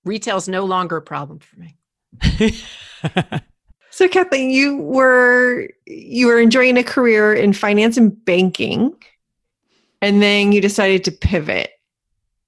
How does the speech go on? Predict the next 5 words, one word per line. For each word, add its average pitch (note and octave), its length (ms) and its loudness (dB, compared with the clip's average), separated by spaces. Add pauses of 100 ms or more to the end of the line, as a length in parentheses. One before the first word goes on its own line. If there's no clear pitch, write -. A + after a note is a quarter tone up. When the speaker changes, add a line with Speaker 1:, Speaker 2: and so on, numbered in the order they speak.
(140)
Speaker 3:
and F3+ 200 -2
you E3+ 420 -2
went F#3 240 -2
into F3 220 -2
coaching D3+ 1000 -6